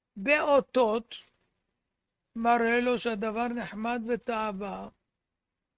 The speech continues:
אז אין רפואה נגדו, רק יחנו בני ישראל מנגד. רוצה לומר הרחק, הרחק,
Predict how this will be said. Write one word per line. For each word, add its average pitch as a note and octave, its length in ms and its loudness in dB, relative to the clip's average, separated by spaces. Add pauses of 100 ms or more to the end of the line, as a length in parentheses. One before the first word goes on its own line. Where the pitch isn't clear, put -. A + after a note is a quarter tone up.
(920)
אז A#3 180 2
אין G4 320 4
רפואה C#4 560 2
נגדו, B3+ 520 0
רק C#4 340 -2
יחנו B3+ 560 -6
בני C4 180 -4
ישראל C#4 680 -4
מנגד. C#4+ 800 4 (1800)
רוצה D4 400 -6
לומר D4 400 2
הרחק, C#4+ 640 -2
הרחק, C#4+ 540 -2